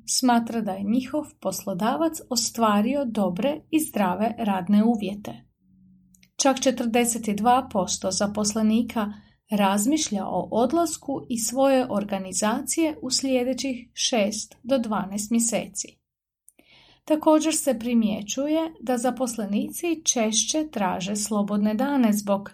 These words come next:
narušenog mentalnog zdravlja, najčešće tjeskobe. Broj takvih zahtjeva povećao se sedamnaest posto u odnosu na razdoblje prije pandemije.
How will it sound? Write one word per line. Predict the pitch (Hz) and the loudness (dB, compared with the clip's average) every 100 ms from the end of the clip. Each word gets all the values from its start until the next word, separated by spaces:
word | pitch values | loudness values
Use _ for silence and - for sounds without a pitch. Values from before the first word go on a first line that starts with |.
| - | -2
narušenog | 226 208 196 - - 185 202 - | 4 4 2 -2 -4 -4 -6 -4
mentalnog | - 196 175 190 185 190 | 2 2 2 -4 -6 -2
zdravlja, | 202 208 190 185 196 208 - _ _ _ | 2 4 2 0 -8 -12 -16 _ _ _
najčešće | 208 202 202 302 - 330 320 - | 4 4 2 -2 0 0 -2 -2
tjeskobe. | 320 - 196 170 - - _ _ _ _ _ _ - - - - | -2 -2 -2 -2 -4 -12 _ _ _ _ _ _ -20 -20 -20 -2
Broj | 269 269 269 | 4 4 6
takvih | 233 208 - - - | 2 2 -2 -6 0
zahtjeva | 208 214 - 320 311 311 - | 0 0 0 0 0 -2 -2
povećao | 254 220 233 233 269 269 | -2 0 -2 -2 -2 -4
se | 262 - 262 - | -2 -2 -4 -4
sedamnaest | - 240 240 247 247 240 - | -4 -2 0 0 -2 -4 -4
posto | 226 220 220 - 208 208 - - | -2 -2 -2 -2 -4 -4 -14 -4
u | 247 214 | 2 4
odnosu | 196 202 202 - | 2 0 -2 -2
na | 202 202 | -2 0
razdoblje | 196 226 302 269 294 285 - | 2 2 2 2 2 0 -2
prije | - 240 202 - - | 2 4 4 0 0
pandemije. | 208 180 180 185 208 - | 0 2 0 -4 -6 -8